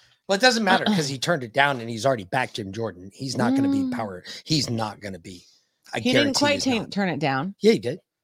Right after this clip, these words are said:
Speaker 2: No,
Speaker 1: He,
Speaker 2: no.
Speaker 1: he, he
Speaker 2: He
Speaker 1: backed
Speaker 2: said
Speaker 1: Jim Jordan.
Speaker 2: he's, yes,
Speaker 1: He said,
Speaker 2: but he
Speaker 1: "No,
Speaker 2: also
Speaker 1: I
Speaker 2: said
Speaker 1: will
Speaker 2: he
Speaker 1: do
Speaker 2: would be
Speaker 1: whatever the
Speaker 2: open to it.
Speaker 1: party
Speaker 2: Mm-hmm.
Speaker 1: requests," but I backed Jim Jordan.
Speaker 2: Yes, and now if the party turned around and requested that he become Speaker because of this war in Israel.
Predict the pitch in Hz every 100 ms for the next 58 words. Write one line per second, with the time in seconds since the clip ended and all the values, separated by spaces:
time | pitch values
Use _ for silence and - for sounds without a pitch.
0 | - 196 269 269 233 254 - 180 269 294
1 | 185 294 - 247 196 262 277 214 196 214
2 | 202 - 247 226 202 254 262 233 254 285
3 | 277 277 285 240 254 254 233 226 226 190
4 | 185 214 226 233 208 - _ _ - 190
5 | 214 240 220 139 - - - 175 - 156
6 | 151 165 147 - 143 127 120 - 202 196
7 | 151 - 180 185 226 277 180 190 247 _
8 | - 196 185 196 190 180 196 196 190 190
9 | 175 165 - 220 - 185 175 185 175 175
10 | 160 - 208 226 180 170 160 156 156 -
11 | 147 170 151 139 196 262 180 240